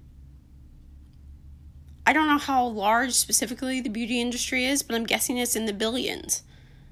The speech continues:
It's not too oversaturated. There are so many people out there looking for you, and there are so many people out there that still can't find the right shade or can't find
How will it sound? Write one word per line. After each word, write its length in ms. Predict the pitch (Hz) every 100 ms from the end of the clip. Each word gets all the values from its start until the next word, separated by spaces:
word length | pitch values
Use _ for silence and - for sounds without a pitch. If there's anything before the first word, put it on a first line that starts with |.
| - - - - - - -
It's 200 | 233 -
not 240 | 254 247
too 180 | - 269
oversaturated. 920 | 208 214 220 - 233 - - - - - - - - - - - - - - -
There 120 | 202 208
are 80 |
so 300 | 208 - 262
many 200 | 240 247
people 260 | 262 233 214
out 200 | 208 202
there 140 | 214
looking 380 | 202 240 - 220
for 220 | - 208
you, 340 | - - 64 - - - - - -
and 240 | 220 220
there 120 | 214
are 60 | 214
so 300 | - - 247
many 200 | 269 262
people 300 | - 247 214
out 240 | 214 277
there 240 | - - 208
that 140 | -
still 200 | - 285
can't 240 | 285 277
find 180 | - 226
the 60 | 202
right 200 | 208 -
shade 480 | - 247 240 208 202
or 100 | -
can't 440 | - - 226 -
find 420 | - 220 214 220